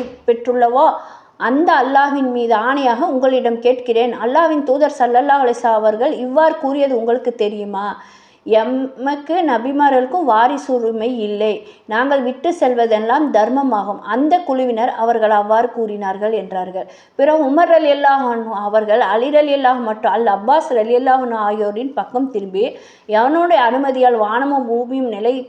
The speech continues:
பெற்றுள்ளவோ அந்த அல்லாஹ்வின் மீது ஆணையாக உங்கள் இருவரிடமும் கேட்கிறேன், அல்லாஹ்வின் தூதர் ஸல்லல்லாஹு அலைஹி வஸல்லம் அவர்கள் இவ்வாறு கூறியது உங்கள் இருவருக்கும் தெரியுமா? எமக்கும் நபிமார்களுக்கும் வாரிசுரிமை இல்லை, நாங்கள் விட்டு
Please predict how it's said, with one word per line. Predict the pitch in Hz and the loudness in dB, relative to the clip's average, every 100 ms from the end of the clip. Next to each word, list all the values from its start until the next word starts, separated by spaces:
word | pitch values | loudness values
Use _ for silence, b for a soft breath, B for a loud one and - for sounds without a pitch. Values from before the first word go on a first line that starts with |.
| - | -2
பெற்றுள்ளவோ | 226 226 233 220 220 285 285 B B - | -2 0 0 2 2 2 0 B B -8
அந்த | 202 262 320 | -4 0 2
அல்லாஹ்வின் | 294 269 262 254 247 | 2 2 0 0 -2
மீது | 226 220 214 | -4 -2 0
ஆணையாக | 208 254 254 226 320 | 0 2 2 2 0
உங்கள் | 247 240 233 | -2 0 0
இருவரிடமும் | 226 294 320 294 233 220 254 | 0 0 0 0 -4 -4 -4
கேட்கிறேன், | 262 208 - 208 202 196 B B 208 | -6 -8 -8 -8 -6 -10 B B -4
அல்லாஹ்வின் | 233 294 311 262 | 2 4 2 0
தூதர் | 247 269 277 269 | -2 0 0 0
ஸல்லல்லாஹு | 233 254 285 294 277 | 0 0 2 4 4
அலைஹி | 240 | 2
வஸல்லம் | 233 226 208 | 2 0 2
அவர்கள் | 214 214 214 | 0 0 -4
இவ்வாறு | 214 220 277 269 | -4 2 2 2
கூறியது | 240 254 277 269 | -2 0 0 0
உங்கள் | 226 208 202 | -2 -2 -4
இருவருக்கும் | 208 233 247 254 269 269 | -2 0 0 -2 -6 -4
தெரியுமா? | 196 208 220 190 190 180 B B B | -6 -4 -8 -8 -10 -12 B B B
எமக்கும் | 220 226 285 320 370 320 | 0 2 2 0 0 0
நபிமார்களுக்கும் | 254 285 294 302 294 285 285 | 0 0 2 2 2 0 0
வாரிசுரிமை | 226 208 247 247 233 226 214 | 2 2 0 -2 -4 -4 -6
இல்லை, | 190 190 | -4 -6
நாங்கள் | - 247 262 262 | -2 0 2 0
விட்டு | 269 370 | -2 -4